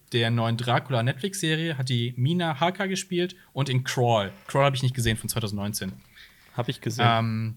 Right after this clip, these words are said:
Speaker 1: da hat die mitgespielt, da hat man sie
Speaker 2: Ist die
Speaker 1: vielleicht schon mal
Speaker 2: Hauptdarstellerin?
Speaker 1: gesehen. Äh, ich hab davon tatsächlich, von den Sachen, äh, tatsächlich nur Dracula gesehen.
Speaker 2: Ist
Speaker 1: Kann
Speaker 2: sie,
Speaker 1: ich also
Speaker 2: war,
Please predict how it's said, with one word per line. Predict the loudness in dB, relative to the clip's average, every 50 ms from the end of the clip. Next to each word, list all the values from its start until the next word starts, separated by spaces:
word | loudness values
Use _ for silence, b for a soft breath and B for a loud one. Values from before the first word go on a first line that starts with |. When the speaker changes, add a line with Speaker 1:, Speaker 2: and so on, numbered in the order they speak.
| 4
Speaker 1:
da | 6 8
hat | 8 8
die | 6
mitgespielt, | 4 2 2 2 -2 -2 0 0 4 6 6 6 4 0 -4 -6
da | -6 -6
hat | -2
man | 0 0
sie | 2 2
Speaker 2:
Ist | 4
die | 6
Speaker 1:
vielleicht | 8 8
schon | 8 8
mal | 8
Speaker 2:
Hauptdarstellerin? | 6 6 8 8 8 8 6 4 0
Speaker 1:
gesehen. | -2 -8 -20 -20 _ _ _ _ _ _ _ _ _ _ -20 _ -2
Äh, | -2
ich | 2 4
hab | 4 2 6 8
davon | 8 8 8 6 0 0
tatsächlich, | 0 0 0 0 -2 -2 -2 -4
von | -4 -2 -2 0
den | 0 0 -2 -2
Sachen, | -4 -4 -4 -4 -6 -6 -6
äh, | -8 -10
tatsächlich | -10 -12 -8 -8 -4 -2 -2
nur | -2 -2
Dracula | -2 -2 -4 -2 -4 -6 -6 -6
gesehen. | -6 -6 -6 -4 -4 -4 -4 -6 -8 -14 -20 B B B B B B B B B B 0
Speaker 2:
Ist | 2 6
Speaker 1:
Kann | 8
Speaker 2:
sie, | 8 8
Speaker 1:
ich | 8
also | 6 8 8
Speaker 2:
war, | 8 6 6